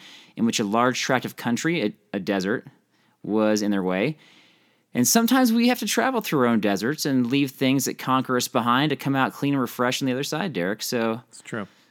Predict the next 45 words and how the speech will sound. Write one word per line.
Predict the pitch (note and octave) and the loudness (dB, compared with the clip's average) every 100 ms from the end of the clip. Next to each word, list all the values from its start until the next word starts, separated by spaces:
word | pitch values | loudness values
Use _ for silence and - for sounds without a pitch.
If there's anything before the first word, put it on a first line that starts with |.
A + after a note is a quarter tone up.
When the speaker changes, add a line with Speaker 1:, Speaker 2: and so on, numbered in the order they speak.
| _ | _
Speaker 1:
so | - C#3 | -2 0
that | B2 D#3 G3+ - | 4 6 4 4
is | G3+ | 0
what | E3 D3+ D#3+ B2+ - - | 4 6 6 6 2 -4
a | |
desert | B2+ B2+ C3 C#3+ | -2 0 0 -2
trip | A2 C3 G#2+ G2+ - - _ _ _ _ _ | -2 0 0 0 -8 -20 _ _ _ _ _
and | B2+ | 0
really | C#3 E3+ - | 2 2 2
any | C#3 D#3+ | 2 4
wilderness | A#2 G2+ F#2+ | 2 0 0
trip | - G#2+ | -4 -2
can | A2+ | 0
be | A2+ | 0
about. | G#2 A#2+ G2 | 2 2 2
And | E2 | 0
that's | G#2+ | -4
what | B2 | -4
I'm | A2 G2 | -6 -6
excited | G2 - - C3+ A2 | -8 -6 -4 -2 -2
to | F#2 | -6
talk | F#2 F#2+ F#2+ | -8 -10 -8
about, | F2 F#2 F#2 - _ | -6 -6 -8 -12 _
the | A2 | -10
desert, | F2 G#2 G#2+ E2 C#2+ - - _ - | -8 -4 -4 -4 -12 -14 -18 _ -8
in | |
this | - G2 | -6 -6
Speaker 2:
Mm. | |
Speaker 1:
episode. | F#2+ - - - - _ _ | -8 -12 -14 -16 -20 _ _
Speaker 2:
Okay. | D3+ A3 A3 _ _ _ _ D#3 | -6 -4 -6 _ _ _ _ -18
Okay. | D#3+ F3+ | -10 -8
Speaker 1:
All | E3+ - - - - _ - | -8 -10 -20 -20 -20 _ 0
right, | C3 G#2+ | 2 4
Speaker 2:
<laughs> | |
Speaker 1:
Derek, | C#3 D#3+ A2+ - - - _ | 4 4 4 -2 -16 -20 _
can | E3+ D#3+ | 0 2
you | E3+ G#3 | 4 4
actually, | F3 F3 - F3+ | 4 2 2 2
like, | D3 B2+ | 2 0
correctly | - C#3 B2+ B2 C#3+ C3+ | -2 -2 0 0 0 -2
pronounce | - B2 G2+ G2+ G2+ G2+ - - A2+ A2 _ | 0 0 2 2 0 -2 -4 -8 -12 _ _
Speaker 2:
All | C3+ | -14
right. | B2 G#2 G2 | -12 -10 -2
Speaker 1:
the | G2 | -2
episode? | G2 A2 G#2 - | -2 -6 -8 -14